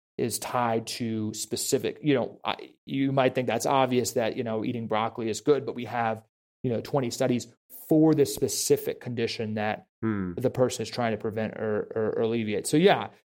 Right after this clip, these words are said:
Speaker 1: if we start recommending Lucky Charms, th-, that, that's totally fraudulent. We'll, we'll, we'll, we will, you know, r-, right now it's, it's, it's whole foods. I, I think supplements are very important. I think the depletion in vitamin D and, and, and another, and other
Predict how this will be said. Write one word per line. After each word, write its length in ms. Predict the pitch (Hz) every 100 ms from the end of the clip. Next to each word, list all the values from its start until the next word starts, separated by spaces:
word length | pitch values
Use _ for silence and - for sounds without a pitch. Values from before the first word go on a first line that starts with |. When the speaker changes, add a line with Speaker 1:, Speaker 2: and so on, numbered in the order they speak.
| -
Speaker 1:
if 200 | 139 156
we 100 | 170
start 240 | 165 175
recommending 480 | 151 147 143 131 127
Lucky 260 | 123 113 120
Charms, 640 | - 147 127 120 117 - - -
th-, 340 | 139 131 127
that, 340 | 135 135 - 131
that's 500 | 135 131 127 - - -
totally 240 | - 139 123
fraudulent. 420 | 151 127 110 127
We'll, 200 | 160 156
we'll, 240 | 175 175
we'll, 340 | 165 175 180 -
we 240 | 151 170 185
will, 400 | 175 151 143 135 - - _ -
you 100 | 190
know, 240 | 113 113
r-, 140 | 175 190
right 220 | 185 175
now 240 | 156 147
it's, 160 | 135 -
it's, 180 | 143 -
it's 180 | 139
whole 220 | 117 139 131
foods. 260 | 135 123
I, 320 | 160 147 151 143
I 100 | 139
think 240 | - 156
supplements 500 | - 143 135 135 123
are 200 | 127 131
very 220 | 123 123
important. 460 | 123 113 123 123 123
I 80 | 113
think 220 | 131 110 _ -
the 80 |
depletion 640 | 110 120 - 131 123 135 120
in 120 | 113
vitamin 380 | 117 117 117 110
D 320 | 120 120 117
and, 220 | 113 95
and, 180 | 117 110
and 140 | 113
another, 220 | 117 113 117
and 160 | 120
other 440 | 117 113 113 110